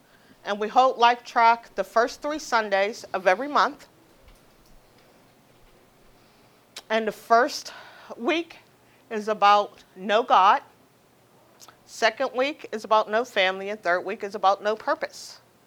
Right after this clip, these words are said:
I think I might have them backwards, but I, it, so just know that those are the three weeks, all right? Um, and the idea behind that is,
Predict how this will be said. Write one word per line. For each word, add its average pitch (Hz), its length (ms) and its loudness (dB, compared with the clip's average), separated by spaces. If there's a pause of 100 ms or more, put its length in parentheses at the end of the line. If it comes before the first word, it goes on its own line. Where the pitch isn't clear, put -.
(560)
I 160 100 -8
think 165 300 -10
I 170 80 -4
might 185 140 -4
have 160 180 -6
them 160 140 -14
backwards, 156 340 -6
but 160 140 -8
I, 147 180 -2 (360)
it, 180 100 -10 (140)
so 208 340 2 (280)
just 285 220 0
know 269 200 4
that 220 160 -4
those 214 200 -2
are 208 80 -4
the 185 60 -8
three 180 260 -8
weeks, - 440 -8
all 170 80 0
right? 175 160 -2 (960)
Um, 226 420 0 (360)
and 269 400 4
the - 160 0
idea 302 460 6
behind 262 540 0
that 202 300 4 (220)
is, 214 640 2